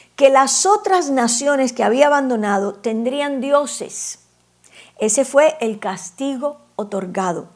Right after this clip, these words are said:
Si no quieren obedecerme y adorarme, entonces te emparejaré con algún dios menor, uno de mis hijos, para que sepas lo que es bueno. ¿Qué les parece? Esto está más que claro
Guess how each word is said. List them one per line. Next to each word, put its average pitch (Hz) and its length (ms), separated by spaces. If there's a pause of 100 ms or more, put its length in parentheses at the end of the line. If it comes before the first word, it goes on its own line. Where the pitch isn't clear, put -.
(540)
Si 220 180
no 262 200
quieren 349 360
obedecerme 240 760
y 214 60
adorarme, 233 540
entonces 233 480
te 247 60
emparejaré 220 640
con 330 160
algún 302 340
dios 269 340
menor, 254 360 (640)
uno 233 220
de 277 100
mis 262 240
hijos, - 420 (600)
para 196 240
que 190 140
sepas 254 500
lo 233 160
que 233 160
es 208 100
bueno. 214 360 (1120)
¿Qué 220 100
les 254 160
parece? 233 480 (1200)
Esto 240 220
está 277 200
más 262 260
que 277 140
claro 262 380